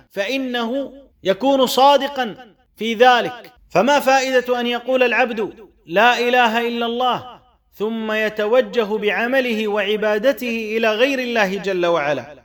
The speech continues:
يقول شيخ الإسلام رحمه الله: "وليس كل من تكلم بالشهادتين كان بهذه المنزلة، لأن هذا العبد صاحب البطاقة كان في قلبه من التوحيد واليقين والإخلاص ما أوجب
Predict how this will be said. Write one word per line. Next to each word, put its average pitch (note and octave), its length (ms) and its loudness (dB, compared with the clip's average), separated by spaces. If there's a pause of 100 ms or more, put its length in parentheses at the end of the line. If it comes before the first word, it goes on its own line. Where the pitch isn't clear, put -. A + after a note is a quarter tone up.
يقول A3 360 0
شيخ G#3 200 0
الإسلام G#3 480 -4
رحمه G3 420 -6
الله: G3+ 460 -4 (200)
"وليس G#3+ 340 0
كل A3 300 -2
من A3 200 -4
تكلم A3 440 -2
بالشهادتين G#3+ 1040 -2 (200)
كان G#3+ 300 2
بهذه G#3+ 460 0
المنزلة، A3 760 -2 (240)
لأن G3 320 -4
هذا A3 320 2
العبد G3 320 -2 (180)
صاحب G#3 420 0
البطاقة A3 800 -2
كان G#3 280 -2
في A3 140 -6
قلبه G#3+ 560 -4
من G3+ 140 -6
التوحيد G3+ 880 -6
واليقين G#3 840 -2
والإخلاص G#3 1040 -4
ما A#3+ 140 2
أوجب B3 440 2